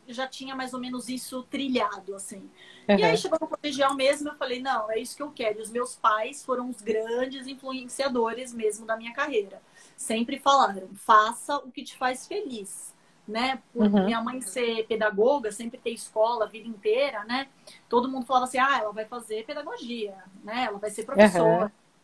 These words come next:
Speaker 1: ser dona de escola." E isso fica muito enraizado na gente.
Speaker 2: Fica.
Speaker 1: Né? A gente ouve muito isso. Vem aquelas sombras ali, né? Aqueles fantasminhas na nossa
Speaker 2: É.
Speaker 1: cabeça. E eu sempre falava assim, "Não, não é isso que eu quero fazer." "Ah, mas como?"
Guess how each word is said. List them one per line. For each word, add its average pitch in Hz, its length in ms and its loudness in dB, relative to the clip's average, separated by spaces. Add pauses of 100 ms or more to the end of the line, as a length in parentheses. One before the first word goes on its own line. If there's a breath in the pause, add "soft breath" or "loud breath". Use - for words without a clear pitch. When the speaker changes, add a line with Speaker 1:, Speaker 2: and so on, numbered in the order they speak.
Speaker 1:
ser 220 100 -6
dona 233 200 -2
de 240 80 -8
escola." 226 420 0
E 214 140 -6
isso 247 200 -6
fica 277 160 -4
muito 269 200 -2
enraizado 220 580 -2
na 202 140 -8
gente. 202 640 -12
Speaker 2:
Fica. 170 480 2 (120)
Speaker 1:
Né? 240 260 4
A 208 60 -6
gente 233 440 -6
ouve 254 420 4
muito 269 540 0
isso. 214 320 -6
Vem 240 280 -2
aquelas 262 440 2
sombras 247 680 2
ali, 214 240 -4
né? 220 100 -4
Aqueles 233 300 -6
fantasminhas 240 800 -4
na 233 80 -6
nossa - 180 -4
Speaker 2:
É. - 40 -16
Speaker 1:
cabeça. 254 340 -6
E - 40 -4
eu 277 80 -6
sempre 285 280 -6
falava 269 300 0
assim, 254 240 -10
"Não, 254 300 -2
não 208 260 -6
é 254 60 0
isso 233 200 -6
que 254 60 -6
eu 254 60 -4
quero 247 200 -4
fazer." 277 220 2
"Ah, 285 100 8
mas 277 180 -2
como?" 339 600 4